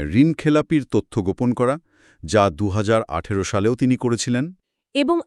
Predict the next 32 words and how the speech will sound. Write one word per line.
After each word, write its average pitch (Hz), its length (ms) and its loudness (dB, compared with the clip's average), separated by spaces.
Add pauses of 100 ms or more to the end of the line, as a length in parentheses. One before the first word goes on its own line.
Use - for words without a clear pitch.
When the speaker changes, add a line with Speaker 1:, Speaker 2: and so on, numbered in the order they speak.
Speaker 2:
আদালতের 285 600 0
চূড়ান্ত 269 520 -2
রায়ে 214 340 0
তার 214 200 -6
নির্বাচনের 202 600 -4 (100)
পথ 202 200 0 (100)
বন্ধ 165 280 -2
হয়ে 151 200 -2
যাওয়ায় 147 360 -4 (340)
তার 190 180 0
প্রধান 208 380 2
প্রতিপক্ষ 269 560 -4 (460)
তরুণ 294 300 4
নেতা 302 260 0
হাসনাত 233 500 -4
আবদুল্লার 190 500 -2
জন্য 190 280 -2 (320)
পুরো 320 260 4
মাঠ 196 300 2
ফাঁকা 147 300 -6
হয়ে 139 260 -4
গেল। 120 140 -6 (340)
Speaker 1:
আর 87 140 0
জামায়াতের 117 440 2
সমর্থন 135 460 0 (180)
এই 104 140 2
প্রক্রিয়াকে 127 520 0 (120)
আরও 120 220 4
ত্বরান্বিত 90 480 0
করেছে। - 380 -12 (520)
Speaker 2:
আর 196 240 6
সবশেষে 247 640 -2